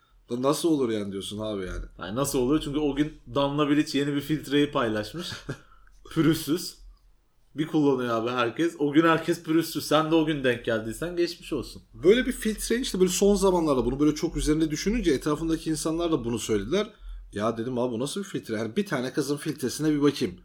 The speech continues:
Speaker 1: Bak, bastım, kendi suratıma uyguladım. Bildiğin travesti oldum ya. Ulan bu nasıl filtre? <laughs> Yani bir kadın için öz-, öz-, üretilmiş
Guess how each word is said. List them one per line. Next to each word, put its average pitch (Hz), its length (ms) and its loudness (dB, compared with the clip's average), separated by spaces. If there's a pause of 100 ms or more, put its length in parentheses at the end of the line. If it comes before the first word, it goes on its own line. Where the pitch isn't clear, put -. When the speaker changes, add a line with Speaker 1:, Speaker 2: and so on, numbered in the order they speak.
(480)
Speaker 1:
Bak, 135 220 4
bastım, 151 360 2
kendi 151 260 4
suratıma 156 380 2
uyguladım. 143 460 4 (540)
Bildiğin 175 280 2
travesti 202 420 4
oldum 185 240 4
ya. 185 140 0
Ulan 165 200 4 (140)
bu 214 80 12
nasıl - 80 10
filtre? 170 280 4 (300)
<laughs> 202 460 6 (600)
Yani 156 300 8 (1040)
bir 135 360 0
kadın 202 300 6
için 220 240 2
öz-, 185 160 2
öz-, 175 280 4
üretilmiş 180 560 4